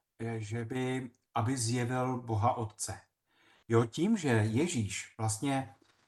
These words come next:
přišel na zemi ukázat, kým je Bůh, tak určitým způsobem,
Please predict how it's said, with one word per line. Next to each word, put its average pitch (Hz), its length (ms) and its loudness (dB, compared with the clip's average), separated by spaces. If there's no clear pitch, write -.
přišel 156 480 4
na 135 120 4
zemi 143 460 2
ukázat, 139 640 4
kým 151 240 -4
je 165 120 4
Bůh, 110 560 0
tak 110 240 2
určitým 196 480 0
způsobem, 107 880 0